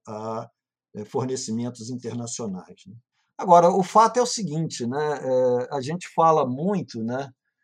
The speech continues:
é, sobre essa implantação desse, desse edital, né? Esse edital ele foi contestado, né?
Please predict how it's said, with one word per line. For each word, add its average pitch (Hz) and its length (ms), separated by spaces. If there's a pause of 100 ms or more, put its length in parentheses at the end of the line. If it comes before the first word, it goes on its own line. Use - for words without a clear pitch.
(240)
é, 113 140
sobre 151 480
essa 143 360
implantação 127 1000
desse, 113 920
desse 101 500
edital, 113 760
né? 123 160
Esse 151 160
edital 196 360
ele 240 160
foi 254 360
contestado, 160 1000
né? 131 200